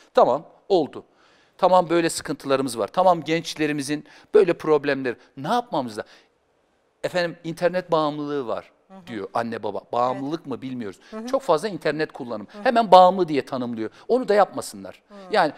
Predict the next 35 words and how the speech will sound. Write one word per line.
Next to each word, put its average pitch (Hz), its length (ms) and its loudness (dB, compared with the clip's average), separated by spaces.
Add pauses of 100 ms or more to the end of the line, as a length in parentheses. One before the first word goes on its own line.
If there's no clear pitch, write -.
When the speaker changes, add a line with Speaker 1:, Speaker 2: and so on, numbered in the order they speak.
(160)
Speaker 1:
benim 247 180 -2
çocuğum 202 340 -6
sigara 196 360 2
bağımlısı, 123 520 0 (180)
işte - 180 -4
alko-, 190 260 4 (180)
de-, 151 140 -6
bağımlı 233 400 2
olması 202 400 0
için 233 220 -8
en 208 100 -2
az 180 120 -4
on 214 120 -6
iki 190 140 -10
on 185 80 -8
üç - 120 -14
kriter 151 380 -4
lazım. 110 280 -4
Bunu 165 120 -8
uzmanlar 139 460 -4 (220)
açıklıyor. 123 500 -10 (260)
Bunu 240 120 -8
gittikleri 196 460 -4
zaman 123 200 0
söylerler 123 540 0
doktorlar. 104 440 -6 (140)
Speaker 2:
Hı 107 60 -20
hı. 113 60 -20
Speaker 1:
Bağımlılık 208 460 0
hemen 208 200 -4
ortaya 180 300 -4
çıkan 165 300 -8
bir 143 80 -16
durum 143 240 -8
değil. 110 100 -14